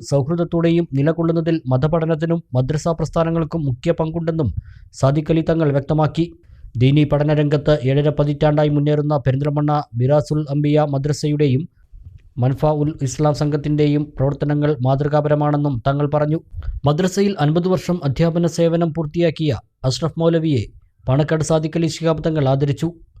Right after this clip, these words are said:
പ്ലാറ്റിനം ജൂബിലിയോടനുബന്ധിച്ച് ഏർപ്പെടുത്തിയ പി വി എസ് മുസ്തഫ ബുക്കോയ തങ്ങൾ സ്മാരക മാതൃകാ മുവല്ലിം അവാർഡ് നാൽപത്തിമൂന്ന് വർഷത്തെ സേവനത്തിന് ശേഷം വിരമിച്ച കെ പി ഉമ്മർ മൗലവിക്ക്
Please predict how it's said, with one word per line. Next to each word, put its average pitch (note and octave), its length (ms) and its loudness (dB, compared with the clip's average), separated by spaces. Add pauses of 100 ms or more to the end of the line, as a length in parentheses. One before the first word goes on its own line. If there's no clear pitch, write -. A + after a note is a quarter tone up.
(380)
പ്ലാറ്റിനം C#3 420 2
ജൂബിലിയോടനുബന്ധിച്ച് D3 880 2
ഏർപ്പെടുത്തിയ C#3+ 440 0 (160)
പി B2+ 160 0
വി D3 80 0 (100)
എസ് - 240 -6
മുസ്തഫ C#3+ 400 -2 (140)
ബുക്കോയ C#3+ 320 -2 (100)
തങ്ങൾ D3 220 0 (100)
സ്മാരക C#3+ 380 -2 (180)
മാതൃകാ C#3+ 360 0 (120)
മുവല്ലിം C#3+ 340 0 (120)
അവാർഡ് C#3+ 300 0 (720)
നാൽപത്തിമൂന്ന് D3 520 2
വർഷത്തെ D3 380 0
സേവനത്തിന് C#3+ 460 2
ശേഷം D3 280 0
വിരമിച്ച D3 320 0 (240)
കെ C#3+ 160 2
പി D3 80 0 (160)
ഉമ്മർ D3 240 2
മൗലവിക്ക് D3 420 2